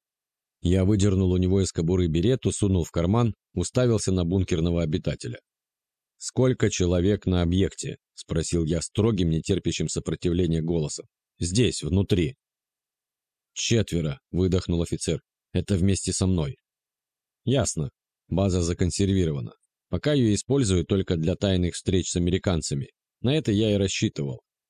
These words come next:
И встретить здесь роту солдат было бы неудачным поворотом». «Хорошо», кивнул я. «Где сейчас остальные трое?» Допрашиваемый на секунду задумался. «Двое в комнате отдыха, а начальник смены,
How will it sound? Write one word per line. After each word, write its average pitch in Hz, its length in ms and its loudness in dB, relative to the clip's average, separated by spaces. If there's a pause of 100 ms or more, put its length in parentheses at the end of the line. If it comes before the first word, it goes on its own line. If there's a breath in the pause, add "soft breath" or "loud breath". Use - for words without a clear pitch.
(140)
И 98 100 2
встретить 104 480 0
здесь 90 300 0
роту 98 280 0
солдат 98 420 0
было 101 280 2
бы 95 160 2
неудачным 92 580 0
поворотом». 90 580 -2 (640)
«Хорошо», 107 680 0 (140)
кивнул 78 340 0
я. 73 320 -4
«Где 85 320 0
сейчас 104 380 -2
остальные 92 520 0
трое?» 80 400 -2 (360)
Допрашиваемый 85 760 0
на 85 80 0
секунду 85 420 -2
задумался. 82 640 -2 (840)
«Двое 131 460 2
в - 60 -6
комнате 107 440 0
отдыха, 95 500 2
а 80 280 -2
начальник 92 520 0
смены, 110 440 0